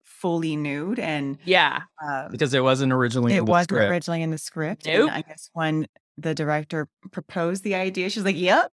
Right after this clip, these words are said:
Speaker 1: let's do it."
Speaker 2: Yeah.
Speaker 3: <laughs>
Speaker 2: She was all about it, which I thought was really cool 'cause it was like, "Oh, good for her, man." She was, like,
Speaker 1: Yeah.
Speaker 2: all up in it and she wanted to,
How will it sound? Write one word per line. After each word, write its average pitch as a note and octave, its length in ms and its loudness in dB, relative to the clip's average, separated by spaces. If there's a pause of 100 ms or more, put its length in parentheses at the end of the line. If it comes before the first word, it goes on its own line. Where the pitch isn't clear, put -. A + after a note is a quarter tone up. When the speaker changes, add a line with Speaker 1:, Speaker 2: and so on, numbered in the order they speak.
(160)
Speaker 1:
let's F3+ 280 -2
do B3 240 -2
it." D#3 240 -6 (100)
Speaker 2:
Yeah. G3+ 400 6
Speaker 3:
<laughs> E3+ 600 -6
Speaker 2:
She B3+ 100 -8
was C4+ 260 -2
all A3+ 300 8
about A#3 280 4
it, D3+ 160 0
which F#3+ 140 -4
I A3 80 -2
thought G#4+ 220 6
was F4+ 160 2
really F4 360 0
cool G#3+ 340 6
'cause G#3+ 180 -2
it A#3 40 0
was A3+ 160 0
like, A3+ 340 2
"Oh, G#4 280 2
good C#5+ 120 0
for D#4 200 0
her, G3+ 240 4
man." F3 380 0
She - 180 -6
was, C#4 200 -2
like, F#3 160 0
Speaker 1:
Yeah. E3+ 120 0
Speaker 2:
all G#3 200 4
up F3+ 220 4
in F#3+ 120 -2
it F#3 280 -4
and D#3+ 240 -10
she - 180 -8
wanted G3+ 400 2
to, F#3 340 -6